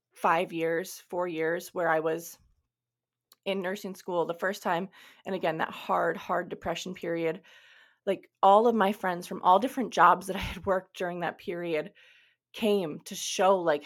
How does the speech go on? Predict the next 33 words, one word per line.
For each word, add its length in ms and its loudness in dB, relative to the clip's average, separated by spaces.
their 160 -2
love 340 2
and 100 -8
how 140 -6
proud 340 -2
they 100 -4
were 200 -2
of 100 -4
me 300 -10
and 80 -10
to 80 -12
support 480 -4
me. 140 -6
And 80 -6
it 80 -8
was 180 -8
just 520 -2
the 120 0
most 460 -2
amazing 720 -4
<laughs> 60 -8
feeling 640 -6
to 80 -2
have 420 2
that 240 0
love 400 2
and, 120 -4
like, 200 -6
to 100 -12
be 200 -10
like, 180 -4
"Wow, 260 6
I'm, 280 0